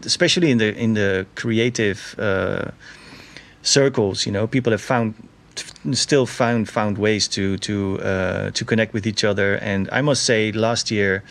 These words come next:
uh, um, you know, it's been a big change, but a lot of, made a lot of new friends, met a lot of new people, and, and, and it's, in that way, it's been absolutely amazing. You know, it's, it's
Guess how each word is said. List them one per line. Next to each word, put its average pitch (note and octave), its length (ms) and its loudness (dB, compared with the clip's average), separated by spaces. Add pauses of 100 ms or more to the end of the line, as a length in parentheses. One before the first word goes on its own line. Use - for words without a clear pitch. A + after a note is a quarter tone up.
(380)
uh, F#2+ 320 -4 (320)
um, G2+ 160 -6
you G#2 80 -4
know, G2 120 0
it's F#2+ 140 -2
been G#2+ 440 0
a A#2 60 -4
big A#2 200 -2
change, C3+ 380 0
but A2 180 0
a A2 80 -2
lot B2+ 340 2
of, A2+ 360 -4
made A#2 260 2
a B2 60 4
lot C#3+ 180 4
of B2 100 0
new C3 140 4
friends, A#2+ 440 0
met A#2 160 0
a G#2+ 60 -2
lot A#2 180 0
of G#2+ 140 -10
new A2 120 0
people, G#2 520 0 (520)
and, G2+ 520 0
and, G2 460 -2
and A1 460 -4
it's, - 400 -4
in A2+ 180 -2
that B2+ 160 4
way, C3+ 240 2
it's G2+ 140 -4
been G#2 460 -4 (260)
absolutely G#2+ 480 -2
amazing. F#2+ 500 -2
You F#2 120 -10
know, F#2+ 280 -6
it's, - 200 -8 (380)
it's - 180 -12